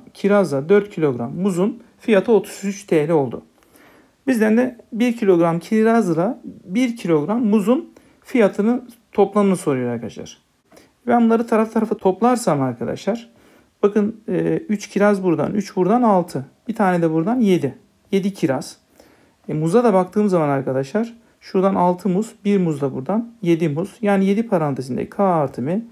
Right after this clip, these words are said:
eşittir otuz artı üç, altmış üç. Her tarafı yedi ile de oranlarsam K ile M'nin toplamı altmış üç bölü yedi. Dokuz oluyor. Cevabımız E seçeneği.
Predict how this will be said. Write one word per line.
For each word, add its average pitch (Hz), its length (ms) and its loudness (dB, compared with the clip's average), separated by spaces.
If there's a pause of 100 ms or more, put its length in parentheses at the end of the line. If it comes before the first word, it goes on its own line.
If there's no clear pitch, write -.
(380)
eşittir 196 340 -2
otuz 196 280 -2
artı 151 300 0
üç, 107 160 -8
altmış 180 340 -4
üç. 214 240 -6 (260)
Her - 260 -4
tarafı 170 540 -2
yedi 190 200 0
ile 160 200 0
de - 40 -4
oranlarsam 190 800 0 (400)
K 185 260 -2
ile 139 200 0
M'nin 160 500 -2
toplamı 175 560 -2 (280)
altmış 190 340 -2
üç 175 140 -10
bölü 160 140 -2
yedi. 131 300 -4 (520)
Dokuz 165 260 -4
oluyor. 117 220 -6 (580)
Cevabımız 170 720 0 (640)
E 143 160 0
seçeneği. - 380 -12